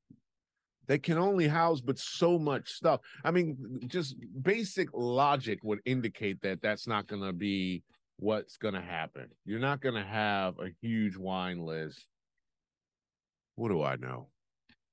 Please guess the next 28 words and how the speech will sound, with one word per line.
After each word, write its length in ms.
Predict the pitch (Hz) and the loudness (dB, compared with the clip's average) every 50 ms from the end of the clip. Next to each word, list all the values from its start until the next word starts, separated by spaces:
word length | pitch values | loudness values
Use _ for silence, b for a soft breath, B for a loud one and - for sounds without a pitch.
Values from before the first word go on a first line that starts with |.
| _ - | _ -6
Who 100 | 185 - | -6 -4
cares? 540 | - - - 67 65 64 62 - - - - _ _ _ _ _ _ _ _ _ _ _ _ _ _ _ _ - - - _ _ _ _ _ - - | -4 -4 -6 -4 -4 -4 -6 -6 -10 -14 -18 _ _ _ _ _ _ _ _ _ _ _ _ _ _ _ _ -20 -20 -20 _ _ _ _ _ -6 -4
I 60 | 151 | -2
bet 220 | 113 139 135 - | 0 0 0 0
you 60 | - - | -2 -6
she 180 | - - 104 | -6 -6 -8
shuts 320 | - - - 113 104 - - | -4 -2 -2 -2 -2 -2 -2
the 100 | 95 92 | -2 0
hell 220 | 107 104 104 104 | 2 2 2 2
up 100 | 98 87 | 2 2
next 280 | 92 101 113 107 - - | 0 -2 -2 -2 -4 -4
time 200 | 85 80 76 73 | -4 -4 -4 -4
he 80 | 82 | -4
books 280 | 76 69 78 71 - - | -6 -4 -6 -6 -6 -8
a 60 | 71 | -10
flight. 360 | - - 76 73 73 73 73 - - - - - _ - - - _ _ _ - - - _ _ _ _ - - - - _ _ _ _ _ _ _ _ _ _ - - - _ _ _ _ - - _ _ _ _ - - - _ _ _ _ _ _ _ _ _ _ _ _ _ _ _ _ _ _ _ _ _ _ _ _ _ _ - | -8 -8 -6 -6 -4 -4 -6 -8 -14 -20 -20 -20 _ -20 -20 -20 _ _ _ -20 -20 -20 _ _ _ _ -20 -20 -20 -20 _ _ _ _ _ _ _ _ _ _ -20 -20 -20 _ _ _ _ -20 -20 _ _ _ _ -20 -20 -20 _ _ _ _ _ _ _ _ _ _ _ _ _ _ _ _ _ _ _ _ _ _ _ _ _ _ 2
I 220 | 143 170 214 233 | 4 6 6 4
flew 320 | 185 - 202 208 202 185 156 | 2 2 4 6 8 8 8
home 320 | 147 147 147 139 131 123 | 8 8 8 6 6 6
business 340 | 131 131 127 113 123 117 - | 6 4 4 4 0 -4 -2
class 400 | - 127 120 113 113 107 - 120 | 0 2 4 4 4 2 0 0
on 120 | 113 107 | 0 0
a 40 | 101 | -2
project, 640 | - - 117 110 107 107 104 101 110 107 107 120 123 | 0 2 4 4 4 4 4 2 2 2 2 2 0
and 100 | 107 113 | 0 2
I 100 | 117 120 | 2 4
was 180 | 123 120 107 | 2 2 2
like, 320 | 117 113 113 110 110 101 | 2 4 4 4 4 2